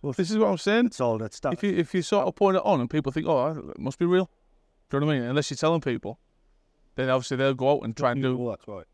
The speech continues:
Speaker 1: No, I'm saying they'd, they'd, they'd try and go out and recreate that photo when it's just, it's impossible. Unless you're like Barbados, where the water's, like, crystal clear.
Speaker 2: Yeah.
Speaker 1: Do you know?
Speaker 2: Uh, but anyway, we'll,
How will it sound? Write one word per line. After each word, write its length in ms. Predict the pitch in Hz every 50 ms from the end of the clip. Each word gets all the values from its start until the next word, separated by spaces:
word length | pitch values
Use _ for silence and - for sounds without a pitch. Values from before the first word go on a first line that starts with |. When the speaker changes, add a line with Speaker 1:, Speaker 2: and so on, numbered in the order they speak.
| _ _ _ _ _ _ _ -
Speaker 1:
No, 160 | 208 196 175
I'm 80 | 175 165
saying 340 | - 226 214 208 185 175 156
they'd, 220 | - 170 170 165 -
they'd, 200 | 175 185 185 156 - 180 156 160 -
they'd 160 | 170 170 151
try 180 | - - 170
and 80 | 165 160
go 140 | 156 170 175
out 60 | 175
and 160 | - 127 120 117
recreate 400 | 131 135 - - 135 139 151 160
that 180 | - 117 - -
photo 460 | - 151 151 147 131 123 117 107 - _ _ _ _ _ _ _ _ _ _ _
when 120 | - 127
it's 120 | 127 -
just, 260 | - 127 - - - 147
it's 140 | 127 -
impossible. 420 | 139 123 160 156 - 175 170 175 - _ _ _ _ _ _ _ _ _ -
Unless 280 | 139 147 151 139 -
you're 180 | 160 147 147 143
like 180 | 131 131 131 120
Barbados, 600 | - 139 135 135 135 147 151 151 139 117 120 -
where 120 | - 113
the 120 | 110 110 113
water's, 320 | 117 120 127 131 117 113
like, 160 | 117 110 107
crystal 340 | - - 139 123 - 135 127
clear. 300 | - - 156 143 104 - -
Speaker 2:
Yeah. 200 | 85 82 85 - - _ _ _ _ _ _ _ _
Speaker 1:
Do 80 | - 127
you 20 |
know? 260 | 127 135 127 110 101 - _ _ _ _ _ _ _ _ _ _ _ _ _ _ _ _ _ _ _ _ _ _ -
Speaker 2:
Uh, 120 | 120 117
but 140 | 110 113 110 107 104 110
anyway, 160 | 107 104 107
we'll, 160 | 107 113 110